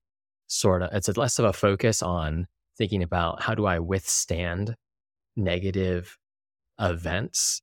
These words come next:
uh, but it's, it has this positive side to it. You know, how do I not just limit my downside, but also capture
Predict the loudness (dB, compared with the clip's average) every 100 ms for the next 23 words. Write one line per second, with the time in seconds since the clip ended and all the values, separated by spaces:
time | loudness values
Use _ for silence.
0 | -4 0 0 0 0 0 0 -2 -2 0
1 | 2 0 -4 -4 -8 _ _ _ _ -2
2 | 0 0 -4 -6 -6 -4 -2 0 0 -2
3 | -2 -4 -6 _ _ _ _ _ -2 0
4 | 0 -2 -4 -2 -2 -2 -6 -4 -4 -2
5 | -4 -4 -6 -8 -6 -6 -6 -6 -6 -6
6 | _ _ _ _ _ _ 0 0 0 -2
7 | -4 -4 -6 -4 -4 -4 -6 -8